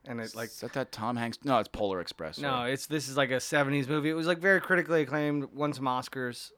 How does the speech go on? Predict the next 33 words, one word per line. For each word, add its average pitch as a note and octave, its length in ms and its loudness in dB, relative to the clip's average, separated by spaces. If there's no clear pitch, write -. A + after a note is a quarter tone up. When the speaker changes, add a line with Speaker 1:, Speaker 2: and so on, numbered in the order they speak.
Speaker 1:
it B2+ 60 -6
got, A2+ 80 2
like, F#3+ 160 8
Speaker 2:
Okay. A2+ 100 8
Speaker 1:
six - 180 0
Oscar C#3+ 320 4
nominations, C3+ 600 0
but C3+ 120 0
it's C3 140 -2
a C#3 160 -4
true E3 160 -2
story C#3+ 360 4
about A#2+ 320 0
this C3+ 120 -4
guy C3 200 2
trying B2+ 220 -2
to A#2+ 60 -4
smuggle A#2+ 420 -4
hash A2 420 -2
out A2 100 -6
of, G2 100 -12
like, A2 220 -12
Istanbul G2 640 -6
or F#2 60 -14
something. F#2 420 -18
I - 40 -20
thi-, - 120 -16
Speaker 2:
Damn. A#2+ 260 0
Speaker 1:
I - 40 -10
think C3 180 -8
it - 20 -8
was F#2+ 140 -10
Istanbul F2+ 520 -16